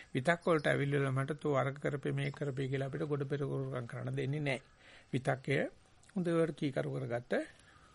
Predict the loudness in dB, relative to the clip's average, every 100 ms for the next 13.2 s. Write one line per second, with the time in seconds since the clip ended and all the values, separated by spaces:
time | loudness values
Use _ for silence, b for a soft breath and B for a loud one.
0 | B -10 -2 0 2 0 0 0 2 2
1 | 2 0 -2 2 2 2 -2 -4 B B
2 | B -8 -2 -2 -2 -2 2 0 0 2
3 | 2 2 0 0 -2 -6 -10 B -18 -10
4 | -6 -4 -2 -2 -4 -6 -4 -2 0 -2
5 | -2 -2 -2 -4 -14 B B -2 0 0
6 | -2 -2 -4 -4 -4 0 2 0 -6 -8
7 | -2 0 0 0 0 2 2 0 0 -2
8 | 0 0 2 2 4 4 4 4 0 -4
9 | -4 -2 2 4 4 2 2 2 0 -2
10 | -2 2 4 4 2 -2 -2 -2 -2 0
11 | 0 0 -2 -2 0 2 2 0 -4 -2
12 | 0 0 2 2 2 2 -2 2 2 4
13 | 0 -2